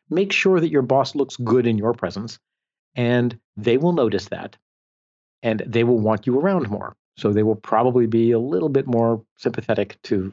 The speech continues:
what you're doing, but you wanna be creating value for the company. You wanna be creating value for your boss,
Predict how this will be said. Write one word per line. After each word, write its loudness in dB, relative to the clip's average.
what -2
you're 4
doing, -2
but 0
you 2
wanna 2
be -2
creating 2
value 0
for -8
the -10
company. -4
You 0
wanna 2
be -2
creating 2
value 2
for -4
your 0
boss, -4